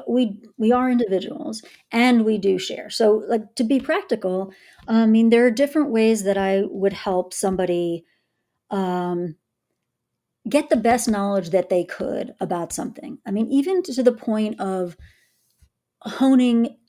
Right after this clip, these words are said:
um, our intuitive abilities, right? So that's kind of another area of work that I do. And some of those can be very simple. There's some ways that you can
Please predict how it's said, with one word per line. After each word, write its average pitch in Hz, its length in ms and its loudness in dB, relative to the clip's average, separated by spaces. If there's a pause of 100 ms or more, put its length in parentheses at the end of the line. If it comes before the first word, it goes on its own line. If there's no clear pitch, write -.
um, 185 720 -4 (1000)
our 226 220 2
intuitive 202 640 0 (120)
abilities, 185 480 -4
right? 202 240 -4
So 220 80 -4
that's 226 240 -4
kind 214 160 -2
of 196 80 -2
another 196 280 -2
area 185 280 -2
of 185 100 -10
work 196 200 -8
that 185 100 -6
I 185 100 -2
do. 190 440 -2 (360)
And 254 140 0
some 311 160 0
of 427 80 -2
those 440 180 2
can 415 140 -6
be 370 100 2
very 294 240 0
simple. - 540 -4 (380)
There's 262 280 4
some 277 180 2
ways 349 340 0
that 294 180 -4
you 269 100 0
can 214 440 -4